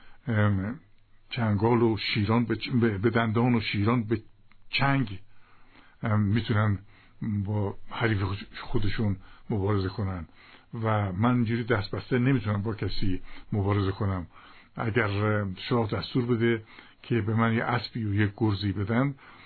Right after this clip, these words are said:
ام، گزین کن ز توران هزاران سران، اگر زنده ماندم،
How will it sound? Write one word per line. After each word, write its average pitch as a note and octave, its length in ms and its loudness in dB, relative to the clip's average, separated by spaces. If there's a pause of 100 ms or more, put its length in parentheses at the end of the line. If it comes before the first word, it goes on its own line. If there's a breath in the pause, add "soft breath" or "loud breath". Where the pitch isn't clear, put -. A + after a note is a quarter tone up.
(240 loud breath)
ام، G2+ 460 0
گزین A2 260 0
کن A2 240 -4 (120)
ز A2 40 -4
توران G#2+ 460 -2 (140)
هزاران A2 540 2 (100)
سران، B2+ 440 0 (680 loud breath)
اگر A#2 280 2
زنده G#2+ 340 2
ماندم، G#2+ 500 2